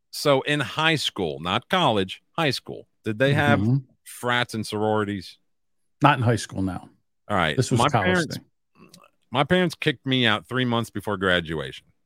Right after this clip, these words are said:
Speaker 1: I was living in Florida, had a, had the, you know, cushy ass bullshit life, and, uh, my mom, I, I, I pierced my ears and they couldn't take it, so they kicked me out. I had to move up here to Alabama to live with my father,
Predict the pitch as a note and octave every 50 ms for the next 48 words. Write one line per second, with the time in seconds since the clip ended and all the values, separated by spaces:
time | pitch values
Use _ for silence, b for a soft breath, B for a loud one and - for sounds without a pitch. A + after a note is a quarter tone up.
0 | _ _ - E2+ E2+ E2+ E2 F#2 F#2 F#2 F#2+ F#2 F#2 - G2 E2+ D#2 C#2 C2+ C#2
1 | E2 E2 D#2 D#2 D2+ D2 C#2+ F2+ F2 E2 E2 E2+ D#2 D2+ D#2 - F#2+ F#2+ E2+ D#2
2 | D2+ D2+ D2+ - _ _ _ _ _ _ _ _ _ _ _ _ _ _ _ _
3 | - - D#3 D3+ - - B2+ A#2+ A#2 A#2 A#2 A#2 A2+ A2 - - - - - _
4 | _ _ _ _ _ _ _ G#2+ G2+ C3 C3 C3 - - B2+ F2+ A2+ A2 A2 G#2+
5 | G#2 - - A2 G2 F#2+ F#2+ G2 F#2+ F#2+ F#2+ F2+ - _ _ _ _ _ _ _
6 | _ _ _ _ _ _ _ _ _ _ _ _ _ _ - - G#2+ A2+ A#2 A#2
7 | A#2+ A#2+ B2 B2 B2 A#2 A2 A2 A2+ G2 F#2 G#2+ A2 A2 G#2 D#2+ - - G2 F#2+
8 | G2+ G2 - C#3+ D#3 E3 - C#3+ B2 A#2 A2+ A2 A2 A2+ G#2 F2 G2 F#2+ G#2 G2
9 | - A2 F#2 F#2 E2+ G2 F#2+ F#2 - F#2+ - - - E2+ F#2 F#2+ - - D#3 -
10 | - B2+ A2+ G#2+ G#2 G#2 G#2 G2+ G#2+ A#2 A#2 A2 A2 A#2 B2+ A#2 C3 B2 - -
11 | C3 C#3 B2 A2 G#2 F#2+ F#2+ G2 G#2 A#2 A2+ G2+ G2 F2+ F#2+ F#2+ F#2+ F#2 F#2+ F#2+
12 | F#2 F#2+ D#2+ G2 F#2 F#2 - - A2+ G#2 F#2 D#2 B1 B1 -